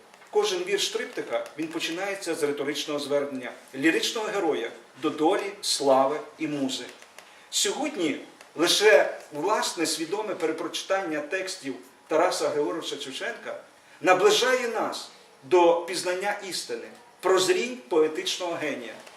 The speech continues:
Тому напередодні дня народження Тараса Григоровича Шевченка пропонуємо для прочитання лірико-медитативний філософський триптих Тараса Григоровича Шевченка. Це «Доля, муза і слава».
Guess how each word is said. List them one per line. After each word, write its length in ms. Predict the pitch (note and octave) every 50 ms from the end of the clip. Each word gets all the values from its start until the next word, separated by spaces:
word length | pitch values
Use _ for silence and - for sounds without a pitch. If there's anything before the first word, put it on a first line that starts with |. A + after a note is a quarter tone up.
| - - - - -
Тому 260 | - D#3 D#3 D#3 D#3
напередодні 720 | D3+ D#3 D#3 D#3+ E3+ D#3+ E3 E3 F3 G3 G#3 G3+ G3 D#3 D#3
дня 260 | C3+ - D#3+ F3 F3
народження 640 | E3 D#3 D#3 E3+ F#3 F#3 - D#3 D3+ C#3+ C#3 C3+ C3 - - -
Тараса 360 | D3+ D3 D#3 D#3 - D3+ C#3
Григоровича 380 | C3+ C#3+ D3+ D3 C#3 - C3+ C3
Шевченка 580 | - B2+ B2+ - G#3 A3 A3 A3 - C#3 - - - - - - - -
пропонуємо 680 | - - - F3 D#3+ E3 G3 G#3+ A3 G3+ - F3+ F3 E3+ - - - - C3
для 240 | B2+ D3 D3 D3
прочитання 840 | C#3+ - - D3+ C#3+ C#3+ - - - - E3+ F#3 F#3 F3+ E3+ D#3+ D#3 D#3 - - - - B2+
лірико-медитативний 2000 | C#3 G3 A#3+ A#3 A3 - F#3+ F3+ F3 - - - - C3+ C#3+ C3+ D3 C#3 - - - - - - D3+ D#3 E3+ D#3+ D#3 D#3 C#3+ D3+ D#3 D3 - F#3+ G3 G3 G3 F3 E3+ D#3 -
філософський 600 | - D#3+ C#3+ D#3 D3+ - A3+ A3 - - - F3
триптих 480 | E3 - D3+ C#3+ C3+ C3 - - B2 A#2+ - - - - - - -
Тараса 360 | C#3+ D3 D3 - - - -
Григоровича 460 | - - B2+ B2+ C3+ C3+ - - C3+ B2+
Шевченка. 540 | - C3+ B2+ - A#2+ A2+ A2+ - - - - - - - -
Це 140 | - G#3+ -
«Доля, 380 | - - C#3 D3+ F3 - F3+ - - - - - -
муза 400 | B2 C3 C#3+ C#3+ C#3+ D3 D3+ D3+ D3+ D#3 - - C#3
і 40 |
слава». 420 | C3 - - A#2+ A#2 A2+ A#2+ A#2